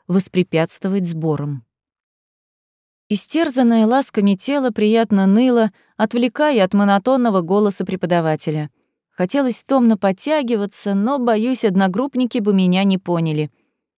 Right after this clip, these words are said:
Скорее бы вновь оказаться во власти огненных рук.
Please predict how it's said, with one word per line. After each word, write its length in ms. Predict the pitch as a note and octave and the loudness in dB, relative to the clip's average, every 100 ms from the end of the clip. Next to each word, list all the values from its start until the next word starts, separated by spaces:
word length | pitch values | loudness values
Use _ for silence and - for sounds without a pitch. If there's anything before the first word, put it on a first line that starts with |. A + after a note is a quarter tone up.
| _ | _
Скорее 400 | - - G3+ B3 | -14 -2 2 4
бы 140 | G#3+ A3 | 4 4
вновь 320 | G#3 G#3+ G3+ | 4 2 0
оказаться 480 | F#3 F#3 F3+ - E3+ | -4 0 0 -2 -2
во 120 | F3 | 0
власти 380 | F3 F3 - F#3 | 0 -2 -2 -4
огненных 480 | F3 F3 F3+ F3 | 0 0 2 0
рук. 320 | - F3 E3 | -2 -4 -6